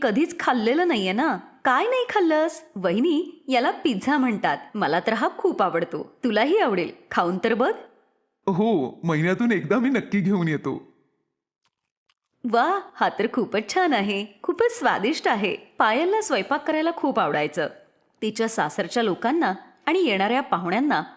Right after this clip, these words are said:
Speaker 1: पायलच्या हातचं खाणं खूप आवडायचं. पण पिझ्झाचा स्वाद त्यांच्या तोंडातून जातच नव्हता. पण सारखा सारखा बाहेरून पिझ्झा आणायला त्यांच्याकडे तेवढे पैसेही नव्हते.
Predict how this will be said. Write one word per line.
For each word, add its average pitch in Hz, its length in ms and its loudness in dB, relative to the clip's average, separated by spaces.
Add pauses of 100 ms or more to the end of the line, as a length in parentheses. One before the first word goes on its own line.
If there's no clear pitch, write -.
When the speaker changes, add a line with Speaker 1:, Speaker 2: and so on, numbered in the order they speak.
(520)
Speaker 1:
पायलच्या 202 480 0
हातचं 233 360 -2
खाणं 220 220 0 (140)
खूप 277 300 0
आवडायचं. 156 500 -2 (1300)
पण 330 120 2
पिझ्झाचा 240 560 -2
स्वाद 320 340 0 (120)
त्यांच्या 320 300 2
तोंडातून 214 440 0
जातच 175 440 0
नव्हता. 170 300 0 (880)
पण 220 120 -2
सारखा 196 420 -4
सारखा 226 320 -2
बाहेरून 202 460 -2
पिझ्झा 226 320 -2
आणायला 226 420 0
त्यांच्याकडे 254 480 -2
तेवढे 320 200 2
पैसेही 202 480 0
नव्हते. 151 560 -8